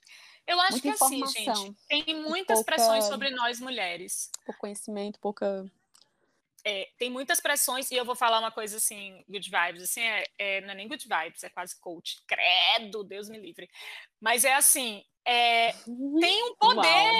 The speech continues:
Speaker 1: em
Speaker 2: adoro.
Speaker 1: nós, gente, assim, quando as mulheres se juntam, né, há, há um poder, então a gente precisa também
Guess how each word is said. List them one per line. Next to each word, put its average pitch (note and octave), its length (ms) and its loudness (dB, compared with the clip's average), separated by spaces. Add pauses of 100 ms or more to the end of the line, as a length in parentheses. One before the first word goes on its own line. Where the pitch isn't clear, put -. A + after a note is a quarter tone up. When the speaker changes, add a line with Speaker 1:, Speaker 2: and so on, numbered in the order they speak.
Speaker 1:
em - 20 -
Speaker 2:
adoro. E3 140 4
Speaker 1:
nós, G#3 460 0
gente, F#3+ 360 0
assim, F#4 260 2
quando F#4 220 0
as E4+ 120 -2
mulheres C#4 460 2
se A#3 180 -2
juntam, A#3+ 720 -8
né, A#3 360 -4 (480)
há, C4 320 4
há F#4+ 60 6
um G#4+ 140 -2
poder, G4 540 4
então D#4 340 -4
a F4 80 0
gente F4+ 220 -8
precisa F4 360 -10
também F#4+ 480 -2